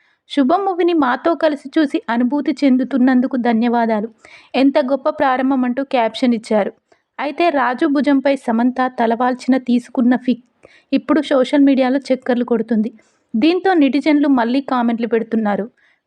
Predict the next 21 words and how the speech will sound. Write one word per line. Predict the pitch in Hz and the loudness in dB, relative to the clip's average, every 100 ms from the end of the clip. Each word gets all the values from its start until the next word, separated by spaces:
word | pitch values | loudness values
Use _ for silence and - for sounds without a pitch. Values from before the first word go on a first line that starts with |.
| - | -10
"పిక్ | 294 294 | -8 -2
బాగున్నాయని | 285 254 277 294 285 277 269 | -2 -2 -2 -2 0 -2 -2
మేడం" | 269 254 247 254 | -2 -2 -4 -4
అని | 247 277 | -6 -4
చెప్తున్నారు. | 254 - 233 220 208 190 - | -6 -2 -2 0 0 -4 -6
శుభం | - 233 277 | -6 0 2
మూవీకి | 269 254 254 269 | 2 0 0 2
నిర్మాతగా | 247 233 240 254 254 254 | 2 2 0 0 -2 -2
సక్సెస్ | - 214 - 254 - | -2 -6 -6 -8 -4
అయినందుకు | 226 240 233 240 | -2 2 2 0
కంగ్రాట్స్ | 262 214 220 240 233 - | -4 -2 -2 -2 -2 -4
చెప్తున్నారు. | 226 - 220 202 190 - - - - - | -8 -2 0 0 -4 -10 -16 -20 -10 -6
అదే | 240 330 | -4 -2
సమయంలో | 359 311 311 277 294 330 | 0 2 2 2 0 -2
రాజు | 226 226 240 | -2 -2 -4
శామ్ | 285 254 240 247 | -2 -2 0 0
ఉన్న | 247 240 | 0 0
పిక్‌ను | - 240 - 269 | -2 -4 0 2
వైరల్ | 240 226 226 | 2 0 0
చేస్తున్నారు. | 214 226 - 214 214 190 _ _ - - - | -2 -4 -2 -2 -2 -6 _ _ -20 -12 -4
అయితే | 302 302 | -4 -2